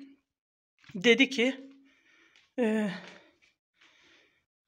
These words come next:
"Ben bunu," dedi, "tamirciye götüreyim, e, sacını yaptırayım."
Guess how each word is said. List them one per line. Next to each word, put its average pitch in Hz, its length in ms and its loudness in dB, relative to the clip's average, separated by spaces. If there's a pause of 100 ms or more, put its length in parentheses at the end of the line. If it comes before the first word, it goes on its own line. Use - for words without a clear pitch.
"Ben 233 240 4
bunu," 202 200 0
dedi, 247 460 4
"tamirciye 214 540 2
götüreyim, 208 640 0
e, 196 320 2
sacını 202 420 2
yaptırayım." 208 720 0